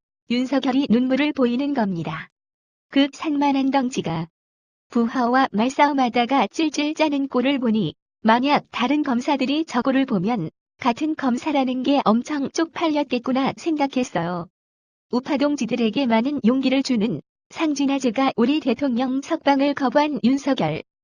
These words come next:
서울지검장에게 계란 두 개를 들고 집 앞에서 기다리다가 던지겠다는 기본적인 저항 표시를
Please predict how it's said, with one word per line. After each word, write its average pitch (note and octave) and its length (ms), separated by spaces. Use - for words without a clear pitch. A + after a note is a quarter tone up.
서울지검장에게 C#4 1120
계란 C#4 340
두 C#4 140
개를 C4+ 280
들고 F#3 480
집 B3+ 180
앞에서 C4+ 400
기다리다가 A#3 760
던지겠다는 B3+ 760
기본적인 C4+ 640
저항 B3 320
표시를 B3 500